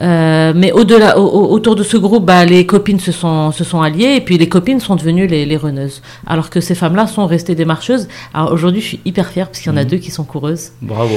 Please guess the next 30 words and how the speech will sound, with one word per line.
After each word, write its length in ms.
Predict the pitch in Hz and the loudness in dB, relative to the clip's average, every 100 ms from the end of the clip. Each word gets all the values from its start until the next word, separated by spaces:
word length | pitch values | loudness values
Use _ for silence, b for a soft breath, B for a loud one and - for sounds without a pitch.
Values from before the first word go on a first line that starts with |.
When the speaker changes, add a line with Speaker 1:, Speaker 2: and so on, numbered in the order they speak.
| 107 B - | -6 B -6
Speaker 1:
Et 500 | 156 160 160 170 170 | -2 0 2 0 -2
elles 80 | 156 | -4
vont 140 | 151 | -4
participer 500 | 151 165 - - - | -6 -10 -10 -10 -4
à 80 | 170 | -2
mon 140 | 151 139 | -2 -2
raid 240 | 147 147 | -4 -4
que 120 | 165 | -8
j'organise 440 | 143 135 139 143 139 | -8 -8 -8 -8 -10
cet 200 | 139 131 | -14 -16
été. 160 | - - - | -18 -18 -8
Speaker 2:
Bravo. 360 | 117 127 92 - | -2 0 -2 -6
Speaker 1:
Ouais. 200 | 151 131 120 | -6 -6 -6
Speaker 2:
Ah, 20 | |
bravo. 220 | 104 107 101 | -4 -4 0
Speaker 1:
Ça, 160 | 208 180 | 0 2
ça, 180 | 240 | 2
c'est 140 | 233 220 | 2 4
vraiment 240 | 185 202 | 4 4
une 100 | 208 | 2
grande 220 | - 233 | 2 0
fierté 340 | 240 220 - 208 | 0 -4 0 -2
qu'on 220 | 185 180 | 2 2
a 180 | 175 202 B B B B | 2 -2 B B B B
de, 640 | - 175 165 160 160 160 156 | 0 2 4 4 4 2 2
dans 120 | 160 | 0
l'association, 640 | 170 175 175 185 170 196 208 | 0 -2 -2 -2 -2 -2 0
de 100 | 170 | 2
voir 300 | 160 202 - | 2 0 -2
comment 460 | 196 180 202 240 | 0 2 2 0